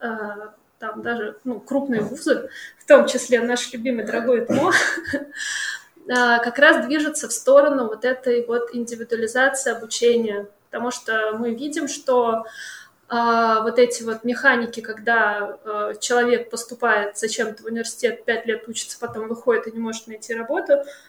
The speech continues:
но они не работают. Вот. И в этом смысле университет, он как раз движется навстречу вот этим трендам, в том числе для этого вот, э,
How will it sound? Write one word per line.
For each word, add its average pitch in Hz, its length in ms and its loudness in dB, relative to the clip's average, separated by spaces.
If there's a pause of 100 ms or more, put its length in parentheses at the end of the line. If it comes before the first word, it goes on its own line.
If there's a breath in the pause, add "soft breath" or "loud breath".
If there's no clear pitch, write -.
но 311 140 4
они 277 180 4
не 277 100 4
работают. 202 560 -2 (460)
Вот. 214 540 -8
И - 20 -8
в 220 60 -2
этом - 200 -2
смысле 311 440 -2
университет, 240 640 0
он 226 120 -4
как 226 160 -14
раз 247 200 -4
движется 240 440 -8
навстречу 233 520 -6
вот 214 100 -10
этим 220 220 -12
трендам, 311 560 2 (260 loud breath)
в - 100 -20
том 262 220 8
числе 233 380 -4
для 233 200 -2
этого 208 460 -2
вот, 202 300 -12
э, 110 260 -16